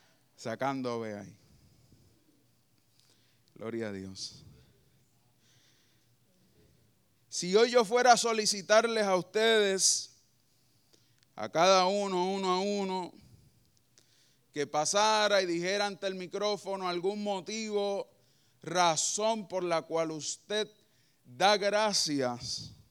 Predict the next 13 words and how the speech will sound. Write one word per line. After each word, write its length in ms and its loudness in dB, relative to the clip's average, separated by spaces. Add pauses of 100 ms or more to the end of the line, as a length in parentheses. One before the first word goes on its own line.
(880)
olvídese 800 2
el 140 0
resto 560 2
de 60 6
la 80 2
experiencia 760 0
cúltica, 840 0 (880)
porque 360 -4
van 160 2
a 120 2
florecer 540 4
los 260 4
testimonios 1200 -2